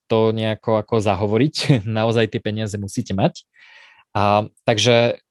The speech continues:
sú ľudia, ktorí hľadajú takéto arbitrážne príležitosti, vedia dostatočne dobre uplatiť minero-, minerov, aby zaradili ich využitie arbitráže pred, ehm, tým, že si to všimne niekto iný. A,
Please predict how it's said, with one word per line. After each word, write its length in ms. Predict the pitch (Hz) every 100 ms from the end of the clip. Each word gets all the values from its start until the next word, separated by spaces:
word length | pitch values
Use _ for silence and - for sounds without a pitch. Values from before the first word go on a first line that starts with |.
| _
sú 240 | - -
ľudia, 400 | 180 107 120 185
ktorí 320 | - 120 107
hľadajú 320 | 98 104 110 120
takéto 320 | 120 - 117
arbitrážne 560 | 110 110 - 117 98
príležitosti, 800 | 92 123 156 143 143 131 - -
vedia 400 | 113 107 107 104
dostatočne 640 | 104 104 - 117 110 - 107
dobre 220 | 101 104
uplatiť 420 | 95 110 110 107
minero-, 560 | 98 98 104 104 104 104 - 98
minerov, 560 | 107 104 107 104 101 -
aby 400 | 104 104 101 - - _ _
zaradili 800 | 101 107 107 107 107 101 104 101 - _ _
ich 240 | 143 135 -
využitie 500 | 110 107 101 101 104
arbitráže 960 | 92 104 98 - 104 104 98 104 101 98 -
pred, 220 | 98 - - - -
ehm, 480 | 107 101 101 104 - _ -
tým, 400 | 107 107 104 98
že 100 | 101
si 100 | -
to 140 | 101
všimne 260 | 95 - 104
niekto 320 | 101 92 -
iný. 320 | 113 123 196 196 _ _ - - - - - _ _
A, 400 | 101 104 104 107